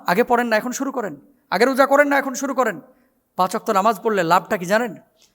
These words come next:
স্পিরিচুয়ালি আপনি শান্তি পাবেন। পাঁচ ওয়াক্ত নামাজ যার ঠিক আছে, রিজিক তার ঠিক আছে। পাঁচ ওয়াক্ত নামাজ যার ঠিক আছে,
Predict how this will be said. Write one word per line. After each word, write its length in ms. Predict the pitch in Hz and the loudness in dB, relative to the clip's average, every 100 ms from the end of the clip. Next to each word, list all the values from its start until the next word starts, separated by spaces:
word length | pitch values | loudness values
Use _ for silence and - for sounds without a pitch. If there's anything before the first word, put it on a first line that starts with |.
| _ _ _ - | _ _ _ -8
স্পিরিচুয়ালি 560 | - - 311 294 254 226 | -6 -2 -2 0 0 0
আপনি 140 | 190 | -2
শান্তি 320 | - 196 180 | -6 -6 -4
পাবেন। 260 | 170 147 139 _ - | -6 -8 -12 _ -2
পাঁচ 160 | 190 | -2
ওয়াক্ত 140 | 214 - | 0 0
নামাজ 300 | 220 233 240 | 2 4 2
যার 120 | 254 | 0
ঠিক 160 | 262 262 | -2 -2
আছে, 280 | 262 277 294 - - | -2 -2 -4 -8 -14
রিজিক 420 | 165 170 202 262 - | -6 -4 -2 -4 -4
তার 140 | 220 | -4
ঠিক 180 | 208 185 | -4 -8
আছে। 220 | 165 160 - _ _ | -8 -10 -14 _ _
পাঁচ 180 | 202 262 | 0 0
ওয়াক্ত 140 | 254 | 0
নামাজ 320 | 269 247 277 | 0 2 2
যার 120 | 269 269 | 0 -2
ঠিক 160 | 262 | 0
আছে, 280 | 254 269 320 | 0 2 0